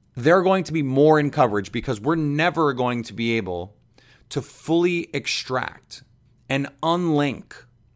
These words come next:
Martinez's success from the front's success. But that being said, that's okay because no linebacker can be successful. Luke Kuechly is as good as Luke Kuechly is,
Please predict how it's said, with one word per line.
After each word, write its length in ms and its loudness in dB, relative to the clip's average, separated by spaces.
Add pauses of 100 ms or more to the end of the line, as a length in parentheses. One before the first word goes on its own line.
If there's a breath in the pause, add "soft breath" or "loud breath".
(320)
Martinez's 840 -2
success 500 -6
from 280 -6
the 60 -8
front's 440 -8 (100)
success. 480 -12 (1400 soft breath)
But 200 0
that 240 -2
being 240 -2
said, 540 -2
that's 500 -4
okay 840 -4 (880 soft breath)
because 380 -2
no 360 2
linebacker 720 -2
can 160 -8
be 140 -4
successful. 540 -6
Luke 220 0
Kuechly 460 -2
is 160 -6
as 160 -4
good 220 0
as 140 -4
Luke 180 -2
Kuechly 440 -6
is, 280 -2